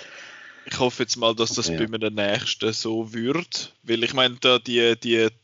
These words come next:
Speaker 1: Turnierstruktur, also die ist ja vor allem im, in, in Anime und so, wo wir dann nachher ja auch noch etwas besprechen, ist das sehr, sehr etwas Beliebtes, weil du halt kannst aufbauen und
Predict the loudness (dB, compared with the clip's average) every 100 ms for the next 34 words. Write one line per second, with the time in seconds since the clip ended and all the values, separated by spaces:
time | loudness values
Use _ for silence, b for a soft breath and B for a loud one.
0 | _ _ -6 -6 -2 2 2 0 -2 -4
1 | -4 -2 2 2 -2 -6 _ _ _ _
2 | -20 -18 -18 _ _ -6 -2 2 2 0
3 | _ -8 -2 0 0 -2 -6 -8 -10 -12
4 | -12 -14 -16 -10 -2 0 0 2 2 2
5 | 0 0 -4 -6 -4 -4 -4 -6 -4 -4
6 | -4 -6 -6 -6 -8 -8 -6 -6 -8 B
7 | B B B -4 0 0 0 4 6 6
8 | 6 4 2 -2 -6 -4 -2 2 0 0
9 | -4 -4 -2 -2 -2 -2 -4 -4 -4 -8
10 | -8 -6 -2 0 2 4 2 -2 -10